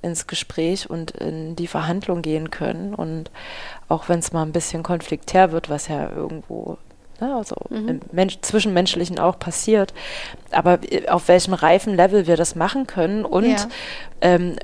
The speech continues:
Speaker 1: wo ich auch bei mir merke, dass ich da, dass ich da wahnsinnig viel gelernt habe. Und das würde ich jetzt nicht mal auf das letzte halbe Jahr beziehen, sondern das würde ich wirklich auf die, bin jetzt knapp drei Jahre da,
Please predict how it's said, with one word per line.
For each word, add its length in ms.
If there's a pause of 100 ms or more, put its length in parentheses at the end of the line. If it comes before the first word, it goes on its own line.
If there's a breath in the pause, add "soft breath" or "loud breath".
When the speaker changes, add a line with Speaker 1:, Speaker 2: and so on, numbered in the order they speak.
(180)
Speaker 1:
wo 220
ich 260
auch 160
bei 140
mir 240
merke, 520
dass 300
ich 160
da, 580 (340)
dass 160
ich 140
da 180
wahnsinnig 480
viel 300
gelernt 360
habe. 220
Und 80
das 140
würde 80
ich 120
jetzt 80
nicht 240
mal 100
auf 100
das 160
letzte 320
halbe 180
Jahr 220
beziehen, 320
sondern 260
das 160
würde 100
ich 120
wirklich 140
auf 60
die, 220 (300 loud breath)
bin 100
jetzt 160
knapp 240
drei 160
Jahre 320
da, 260